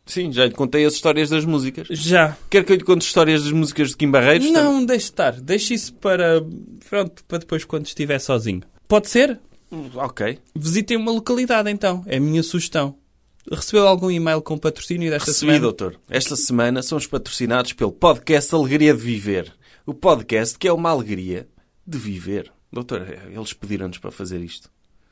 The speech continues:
Speaker 2: E isso pode encontrar-se aonde?
Speaker 1: Pode encontrar-se em todos os sítios onde há podcasts, iTunes, Spotify. Chama-se Alegria de Viver e é um podcast que são duas pessoas a conversar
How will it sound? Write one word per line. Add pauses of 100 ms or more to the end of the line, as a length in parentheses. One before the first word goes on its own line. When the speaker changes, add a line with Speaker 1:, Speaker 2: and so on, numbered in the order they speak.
(180)
Speaker 2:
E
isso
pode
encontrar-se
aonde?
Speaker 1:
Pode
encontrar-se
em
todos
os
sítios
onde
há
podcasts, (100)
iTunes, (400)
Spotify.
Chama-se
Alegria
de
Viver (540)
e
é
um
podcast
que
são
duas
pessoas
a
conversar